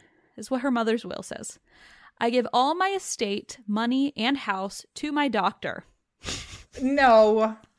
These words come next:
Speaker 2: Are you kidding me? Okay, that is too bold.
Speaker 1: <laughs> What an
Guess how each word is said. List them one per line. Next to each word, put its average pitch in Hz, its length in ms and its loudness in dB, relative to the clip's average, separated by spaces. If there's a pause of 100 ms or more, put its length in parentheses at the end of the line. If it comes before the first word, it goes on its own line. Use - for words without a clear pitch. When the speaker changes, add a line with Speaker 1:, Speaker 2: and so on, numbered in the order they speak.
(460)
Speaker 2:
Are 262 100 4
you 349 160 6
kidding 202 360 2
me? 190 320 -2 (1160)
Okay, 175 600 0
that 226 260 0
is 208 140 -4
too 202 240 -6
bold. 170 420 -2 (120)
Speaker 1:
<laughs> - 120 -20
What 262 220 0
an 262 120 -2